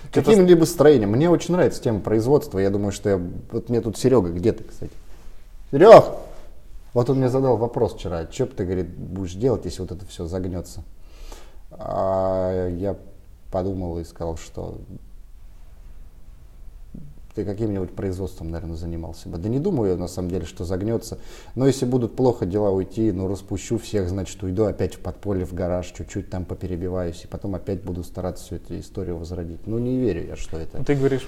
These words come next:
Speaker 2: про производство. Производство бывает, не знаю, там, а, какие-нибудь полочки в интерьер, э, лофтовый из труб. Ты бы таким стал заниматься?
Speaker 1: Да и почему бы и нет? Я говорю, мне нравится производство, вообще производить.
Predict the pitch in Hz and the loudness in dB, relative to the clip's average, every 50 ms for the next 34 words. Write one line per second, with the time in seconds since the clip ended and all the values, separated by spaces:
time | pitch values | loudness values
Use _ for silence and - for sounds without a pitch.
0 | - - - 123 127 - - 131 131 131 127 127 127 120 110 104 - - - 113 | -6 -4 -2 -2 -2 0 0 0 0 2 0 0 2 2 2 2 0 -2 -4 -4
1 | 110 107 107 110 - - 113 123 117 123 135 143 131 - - 110 110 113 110 113 | -4 -4 -4 -6 -4 0 0 0 2 4 4 2 2 2 -2 -2 0 2 4 4
2 | 110 107 107 113 107 - 113 107 104 - - 104 101 101 - - - - - - | 2 2 0 -4 -6 -4 -2 -2 -2 0 -2 -2 -4 -4 -8 -10 -10 -12 -12 -12
3 | - - 101 101 98 98 98 - - - 127 123 120 - - 160 160 170 160 139 | -8 -6 -4 -2 -2 -2 -4 -6 -6 -4 -4 -4 -4 2 6 8 10 10 10 10
4 | 131 - - - - 135 131 127 127 127 123 120 - - - - - 120 123 127 | 8 6 0 -4 -2 0 2 4 6 6 4 4 2 0 -8 -10 -2 2 2 4
5 | 127 - 131 127 127 139 147 160 151 135 131 127 120 117 120 117 117 123 143 156 | 4 4 4 4 4 4 6 6 6 6 6 2 4 6 6 8 8 10 8 8
6 | 151 - - 143 131 123 131 127 123 - - - 135 131 113 - - - - - | 6 6 4 2 4 6 4 4 4 2 2 2 2 2 2 0 -4 -12 -14 -14
7 | - - - - - - 127 123 131 120 131 120 - 127 127 - 170 180 151 127 | -14 -14 -10 -4 0 0 2 4 4 2 2 0 0 -2 4 6 6 6 6 4
8 | 117 113 110 107 107 - - 202 190 175 220 220 165 - 185 143 - 175 190 208 | 0 0 0 -2 -2 -4 -4 -6 2 6 6 6 6 6 4 4 4 4 6 6
9 | 196 147 127 147 147 156 170 175 170 - 202 208 190 214 214 170 156 160 165 180 | 6 6 6 4 4 4 2 0 2 6 6 6 8 10 8 8 10 8 8 10
10 | 175 135 113 - - - - - 117 120 123 117 117 113 107 - - - 104 104 | 10 8 8 6 4 -2 -2 0 0 0 0 2 4 4 2 2 0 -2 0 0
11 | 113 110 - 120 - - 101 101 92 92 104 123 92 90 80 - - | 2 2 0 0 0 -2 -2 -2 0 0 2 2 2 0 -2 -6 -10